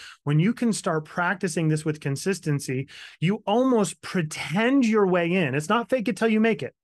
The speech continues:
right? I don't believe in that, but I do believe that when we can craft this alter ego, this alter version of ourselves, and we start thinking from that plane,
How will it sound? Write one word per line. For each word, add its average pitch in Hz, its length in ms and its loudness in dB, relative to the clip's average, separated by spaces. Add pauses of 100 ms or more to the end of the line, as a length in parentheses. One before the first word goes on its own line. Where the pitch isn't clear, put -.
(200)
right? 156 240 -2 (240)
I 143 100 0
don't 202 140 2
believe 214 220 4
in 170 60 4
that, 127 200 -2 (140)
but 143 120 -2
I 170 120 2
do 185 340 2
believe 156 640 0 (540)
that 170 140 -2
when 170 180 0
we 196 120 2
can 190 200 -2
craft 185 340 -4
this 156 260 -2
alter 190 360 0
ego, 165 420 0
this 135 260 -4
alter 185 380 0
version 180 480 2
of 160 120 0
ourselves, 147 480 0
and 139 120 0
we 190 100 0
start 156 340 -2
thinking 185 320 -2
from 202 160 0
that 196 160 0
plane, 208 320 0